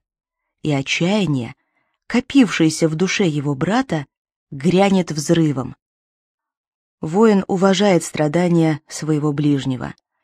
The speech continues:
и не сравнивает его с собственным горем. Чаша страданий — у каждого своя. «Для совершения духовного пути нужна прежде всего отвага»,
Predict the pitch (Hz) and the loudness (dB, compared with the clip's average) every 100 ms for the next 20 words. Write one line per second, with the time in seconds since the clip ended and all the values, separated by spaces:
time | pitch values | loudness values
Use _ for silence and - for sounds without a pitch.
0 | _ - 175 208 208 208 185 170 160 156 | _ 2 4 4 6 6 6 4 4 2
1 | 151 160 196 - _ _ _ - - 190 | 2 2 2 0 _ _ _ -10 0 2
2 | 160 - 156 151 147 139 127 131 - _ | 2 -2 0 2 0 -2 -6 -6 -14 _
3 | _ _ _ _ _ - - 147 143 135 | _ _ _ _ _ -8 -4 -2 -2 -8
4 | - 135 127 139 185 185 123 - _ _ | -10 -10 -6 -4 -2 -2 -4 -8 _ _
5 | _ _ - 131 - 156 160 147 123 120 | _ _ -16 -10 -2 0 0 -4 -8 -8
6 | - _ _ _ _ - 143 151 160 123 | -16 _ _ _ _ -12 -6 -6 -4 -6
7 | 107 _ _ _ _ _ _ _ _ _ | -10 _ _ _ _ _ _ _ _ _
8 | _ _ _ _ _ _ _ _ 147 160 | _ _ _ _ _ _ _ _ -2 0
9 | 214 233 247 - 277 294 247 214 175 196 | 2 2 2 2 4 6 6 4 0 0
10 | 247 240 196 180 175 170 165 - 320 370 | 2 4 2 0 -2 -4 -6 -4 -4 -4
11 | _ _ _ _ _ _ _ _ 156 175 | _ _ _ _ _ _ _ _ 0 2
12 | 202 247 196 254 240 214 - 214 208 214 | 4 2 4 2 2 -2 0 2 4 2
13 | - _ - 165 - 180 240 220 143 - | 0 _ -6 -4 0 4 4 4 0 -2